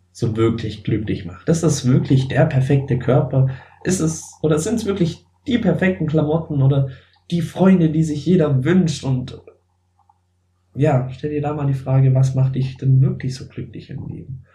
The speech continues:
Ändere da mal deine Aussage, ändere mal so deinen Fokus, anstatt nämlich immer zu sagen,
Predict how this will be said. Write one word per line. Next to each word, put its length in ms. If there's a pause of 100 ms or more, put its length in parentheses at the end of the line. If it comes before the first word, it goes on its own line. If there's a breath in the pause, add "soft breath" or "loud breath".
(380 soft breath)
Ändere 340
da 160
mal 220
deine 240
Aussage, 560
ändere 320
mal 200
so 180
deinen 280
Fokus, 380
anstatt 400
nämlich 160
immer 200
zu 100
sagen, 440